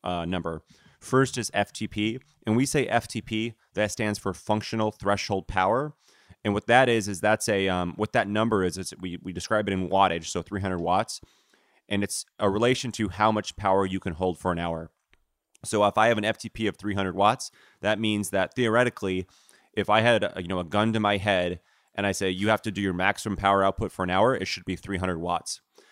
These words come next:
And based on that F T P, that's how TrainerRoad, um, prescribes workouts and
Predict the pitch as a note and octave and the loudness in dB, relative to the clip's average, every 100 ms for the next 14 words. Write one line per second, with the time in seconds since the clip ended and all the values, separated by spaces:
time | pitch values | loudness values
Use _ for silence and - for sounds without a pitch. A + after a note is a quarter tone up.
0 | _ G2 G#2+ A#2 A2+ A2+ G2+ G2+ G2+ G2+ | _ -2 2 2 4 2 2 2 2 0
1 | - - A2+ G2 F#2 A2 F2 G#2 G2 F2+ | -2 -4 0 2 2 -2 -2 -2 0 0
2 | F2+ F2 E2 E2+ E2+ D#2+ - F#2 E2+ - | 2 2 0 -2 -2 -6 -4 -2 -2 -4
3 | E2+ E2+ E2 - E2 | -6 -6 -6 -8 -10